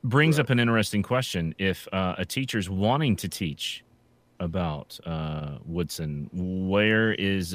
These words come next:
Speaker 1: a good, like, where are some good resources, some, uh,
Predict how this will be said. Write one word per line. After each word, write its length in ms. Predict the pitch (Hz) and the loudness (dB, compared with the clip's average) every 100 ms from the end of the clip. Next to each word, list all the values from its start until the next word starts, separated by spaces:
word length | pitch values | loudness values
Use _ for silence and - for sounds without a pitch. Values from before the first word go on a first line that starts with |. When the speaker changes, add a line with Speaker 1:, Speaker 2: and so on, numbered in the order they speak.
| - | -4
Speaker 1:
a 160 | 98 | -2
good, 720 | 92 87 95 92 90 90 82 80 90 87 | -2 -2 0 2 2 0 -4 -8 -10 -6
like, 180 | 90 87 | -4 -4
where 220 | 95 101 | 0 2
are 60 | 101 | 2
some 220 | - 92 | 0 -2
good 240 | 87 87 87 | 0 -2 0
resources, 600 | 95 - 82 - 78 76 | -2 -2 -6 -6 -8 -8
some, 440 | 85 80 78 78 - _ _ _ _ | -8 -6 -6 -8 -14 _ _ _ _
uh, 440 | 85 78 76 71 | -10 -10 -10 -12